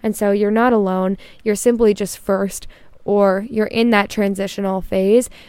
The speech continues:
but have confidence that there are people like you and there is a winner's circle for whatever industry or area you're focusing in, and you'll get there. And when you do,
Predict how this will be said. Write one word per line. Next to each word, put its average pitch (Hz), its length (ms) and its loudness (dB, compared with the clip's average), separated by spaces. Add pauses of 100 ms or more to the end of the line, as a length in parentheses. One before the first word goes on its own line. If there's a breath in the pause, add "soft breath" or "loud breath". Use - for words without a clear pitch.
but 214 140 -2
have 226 320 0
confidence 247 720 -2
that 226 160 -4
there 233 200 -2
are - 140 0
people 214 380 -2
like 185 280 -8
you 208 140 0
and 190 160 -2
there 196 160 2
is 214 160 4
a 214 60 4
winner's 196 360 0
circle 190 360 -2
for 202 180 2
whatever 196 340 0
industry 202 540 -2
or 190 100 0
area 202 380 2
you're 196 160 0
focusing 190 640 -4
in, 294 320 2 (400 loud breath)
and 220 140 0
you'll 196 120 2
get - 280 -8
there. - 260 -10 (100)
And 214 160 0
when 208 120 0
you 208 100 2
do, 208 400 0